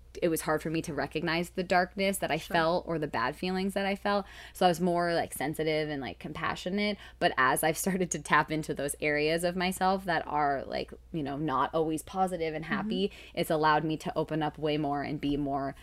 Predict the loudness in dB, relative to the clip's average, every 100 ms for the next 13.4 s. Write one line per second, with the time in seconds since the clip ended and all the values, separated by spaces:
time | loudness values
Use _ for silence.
0 | -14 -8 -6 -2 0 0 0 -4 -4 -6
1 | -6 -6 -6 -6 -6 -6 -2 -2 -2 -4
2 | -6 -6 -6 -6 -6 -4 -4 -4 -4 -6
3 | -8 -10 -6 -4 -6 -6 0 2 4 2
4 | 2 -2 -2 -2 2 4 6 4 0 -6
5 | -4 -2 -2 -2 -2 0 -2 -2 -2 0
6 | 0 -2 -2 -2 0 -2 -2 -4 0 0
7 | 2 0 2 0 0 -2 -2 -2 -2 -2
8 | -4 -2 -2 0 -4 -6 -6 -4 -4 -6
9 | -8 -4 -4 -4 -6 -8 -8 -10 -4 -2
10 | 0 0 -2 -6 -14 -10 4 4 4 0
11 | 0 -4 -2 -2 -2 -4 -2 -2 -4 -8
12 | -4 -2 -2 -2 -2 -4 -2 0 0 -2
13 | -6 -6 -6 -8